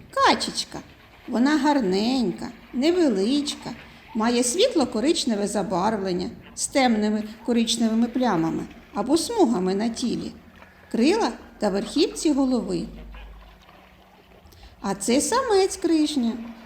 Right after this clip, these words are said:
селезень або качур. За розміром качур більший за качечку. Голова і шия в нього темно-зеленого забарвлення,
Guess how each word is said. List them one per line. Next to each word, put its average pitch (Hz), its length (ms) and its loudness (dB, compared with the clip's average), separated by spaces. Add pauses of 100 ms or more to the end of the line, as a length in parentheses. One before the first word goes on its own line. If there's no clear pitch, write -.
(220)
селезень 277 840 0 (180)
або 254 300 -4
качур. 330 560 -2 (1400)
За 214 220 2
розміром 370 640 2
качур 180 360 -2 (260)
більший 480 380 -2
за 226 160 0
качечку. 208 600 -2 (1080)
Голова 240 680 2
і 254 100 0
шия 285 420 0
в 403 60 2
нього 220 400 2 (200)
темно-зеленого 311 1000 2
забарвлення, 196 920 0